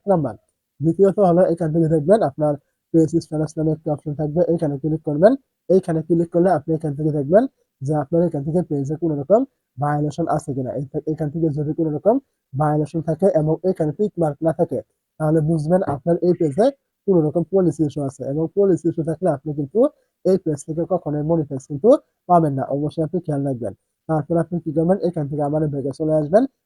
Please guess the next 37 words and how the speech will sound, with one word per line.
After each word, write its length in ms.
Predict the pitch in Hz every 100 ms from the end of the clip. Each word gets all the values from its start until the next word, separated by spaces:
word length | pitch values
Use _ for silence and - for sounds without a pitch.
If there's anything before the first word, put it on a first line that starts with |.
| _
এবং 240 | 143 143 170 143
আপনি 200 | 143 - 180 180
এখান 160 | 160 139
থেকে 140 | 151 -
পেয়ে 140 | 160 147
যাবেন 200 | 175 269 - _ _ 160
এরকম 300 | 170 175 196 196
উপরে 220 | 185 202 202
একটা 140 | - 156
থ্রি 120 | 151 147
ডট 120 | 156 -
কিন্তু 140 | 147 147
এখানে 180 | 139 143 151
থাকবে, 200 | 135 127
দেখতে 180 | 135 -
পাচ্ছেন 200 | 139 - 139
এখানে। 200 | 139 175 285 _ _ _ -
আপনি 300 | 165 160 214 202
এই 80 | 175
থ্রি 120 | 170 156
ডটে 180 | 156 156
ক্লিক 180 | 170 170
করবেন 240 | 165 170 254 - _ _ 151
এবং 140 | 165 190 143
আপনি 140 | 139 175
এখান 140 | 170 156
থেকে 120 | 143 170
উপরে 180 | 165 190 185
দেখতে 160 | 185 151
পাবেন 160 | 143 160
এরকম 260 | 147 139 214 269 _ _ -
সেটিং 240 | - 143 156 156
আইকন 180 | 147 147
থাকবে 180 | 151 160 -
ছোট্ট 160 | 151 175
করে, 120 | 165 170
আপনি 120 | 151